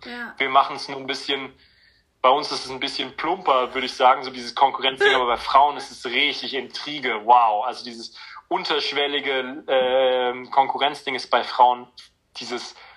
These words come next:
Speaker 2: früher, ähm, oder in, ich sag mal, in einer ungesunden Ausdruck des, der, der, der, der, der femininen Energie ist es sehr, sehr toxisch und das hab ich gar nicht gesehen, sondern es
Speaker 1: Mhm.
Speaker 2: waren alle so,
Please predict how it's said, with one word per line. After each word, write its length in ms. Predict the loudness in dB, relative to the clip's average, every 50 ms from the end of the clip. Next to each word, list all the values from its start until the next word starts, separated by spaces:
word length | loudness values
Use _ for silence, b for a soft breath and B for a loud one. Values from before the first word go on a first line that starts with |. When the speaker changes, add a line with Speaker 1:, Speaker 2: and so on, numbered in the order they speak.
| B B B B B B B B _ _ _ _ _ _ _ _ _ _ _ _ _ _
Speaker 2:
früher, 920 | -6 -2 -2 -2 -2 -2 -2 -2 2 4 6 6 6 6 4 2 0 -4 -2 0
ähm, 320 | 2 2 2 0 -2 -2 -2
oder 300 | -2 0 0 0 -2 -2
in, 160 | -4 -8 -8
ich 100 | -4 -2
sag 140 | 0 0 2
mal, 100 | 0 2
in 80 | 2
einer 220 | 2 2 2 2 2
ungesunden 520 | -2 -4 -4 -4 -4 -4 -4 -4 -2 2
Ausdruck 580 | 4 4 4 4 0 -4 -8 -8 -8 -8 _ -12
des, 300 | -10 -10 -10 -14 -8 -4
der, 180 | -2 -2 0 0
der, 200 | 0 -2 -2 -2
der, 360 | -2 -2 0 0 0 0 -2
der, 160 | -2 -4 -6 -4
der 160 | -4 -4 -2
femininen 380 | -2 -2 -2 -2 -4 -4 -4 -2
Energie 320 | -2 -2 -2 -4 -6 -10
ist 140 | -12 -12 -12
es 120 | -12 -6 0
sehr, 160 | 0 0 0
sehr 340 | 0 0 2 2 0 0 b b b b b b _ _ _
toxisch 440 | 2 6 6 6 6 2 -2 -6 -4
und 60 | -4
das 120 | -2 0 0
hab 80 | 0
ich 160 | 0 0 2 2
gar 220 | 4 6 6 4
nicht 160 | 2 -2 -6
gesehen, 300 | -10 -8 -8 -8 -8 -6 -6
sondern 180 | -4 -4 -4
es 80 | 0 4
Speaker 1:
Mhm. 40 | 4
Speaker 2:
waren 140 | 4 6
alle 220 | 6 6 4 4 2
so, 320 | -2 -4 -4 -4 -4 B